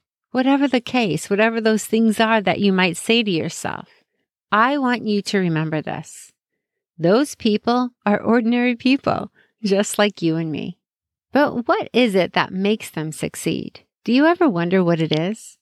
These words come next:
Yes, they definitely have proof that they have stuck to their goals,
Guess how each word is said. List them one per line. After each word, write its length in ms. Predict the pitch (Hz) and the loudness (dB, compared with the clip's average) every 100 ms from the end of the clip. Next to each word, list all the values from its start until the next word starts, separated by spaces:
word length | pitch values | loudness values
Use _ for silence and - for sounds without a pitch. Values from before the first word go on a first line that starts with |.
| _ _ _ _ | _ _ _ _
Yes, 480 | 196 262 208 190 - | 0 2 2 -2 -4
they 180 | - 185 | -2 2
definitely 520 | 226 311 - 120 190 | 2 0 -2 -2 0
have 200 | 170 - | 0 -2
proof 320 | - 220 170 | -2 -2 -2
that 160 | 175 - | -6 -2
they 140 | 170 | 0
have 120 | 156 | 0
stuck 260 | - 208 196 | -2 -4 -4
to 100 | - | -6
their 140 | 160 | -8
goals, 600 | - - 240 - - - | -2 2 2 0 -6 -18